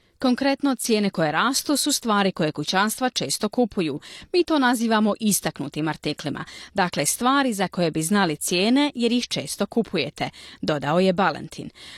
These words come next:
Dakle, koje su to takozvane istaknute stavke na koje trošimo više novca?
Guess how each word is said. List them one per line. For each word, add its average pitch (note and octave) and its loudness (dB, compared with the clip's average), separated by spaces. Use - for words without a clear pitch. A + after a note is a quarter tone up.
Dakle, F#3 2
koje D#4 2
su C#4 0
to A3 0
takozvane A#3+ 0
istaknute E3 -4
stavke B3+ 0
na D4+ 2
koje E4 0
trošimo G3 0
više D#3+ -4
novca? F3 -2